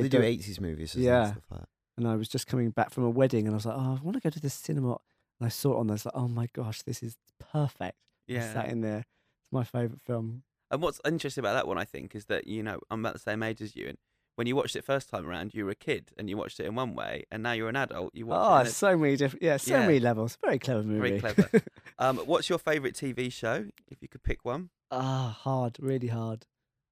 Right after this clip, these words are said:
Speaker 2: Um, I reckon something like The Royal Family sitcom,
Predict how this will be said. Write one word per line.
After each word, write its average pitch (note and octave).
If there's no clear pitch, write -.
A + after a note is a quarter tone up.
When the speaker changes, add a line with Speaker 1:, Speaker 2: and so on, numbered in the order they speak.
Speaker 2:
Um, C3
I E3
reckon F#3+
something D#3+
like C#3+
The D3
Royal C3
Family B2+
sitcom, B2+